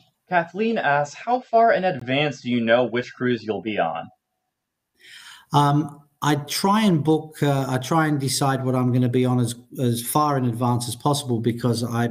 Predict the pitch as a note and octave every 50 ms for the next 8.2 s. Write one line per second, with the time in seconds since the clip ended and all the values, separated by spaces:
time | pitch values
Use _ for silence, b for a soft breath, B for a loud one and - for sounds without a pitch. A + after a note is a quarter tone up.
0 | A2+ - - B2 A#2+ A2+ A2 A2 G#2+ A2 A#2 A#2 A#2 B2 A#2+ A#2+ - C3 A#2+ A#2
1 | A#2 A2+ A2 A2+ A2 A2 - B2 A#2 A#2 - B2+ A#2 A2 A#2 B B B B B
2 | B B B B B B B - B2 B2+ B2 C3 C3 C3 D#3+ C3 - D3 C#3+ C#3
3 | C#3 B2+ A#2+ B2+ A#2+ A2+ A2+ A#2 - - C3+ B2+ B2+ B2 B2 B2 B2 B2 B B
4 | B B B B B - B2 B2 B2 A#2+ A#2+ A#2 B2 B2 B2 B2 B2 B2 - _
5 | _ _ _ _ - - - - _ _ - C#3+ C#3 C#3 - E3+ D#3+ D#3 D3+ D3
6 | C#3 C#3+ C#3 C#3 C3+ C3+ C3+ C3+ C#3+ C#3 D3 C3 B2+ A#2+ C#3+ C#3+ C#3+ C#3 - C3
7 | A#2 A#2+ C3 B2+ B2+ - - C#3+ C3 B2 B2 A#2+ C3+ B2+ B2 C#3 C#3+ C#3 C3+ C3+
8 | C3+ C3+ C3+ C3+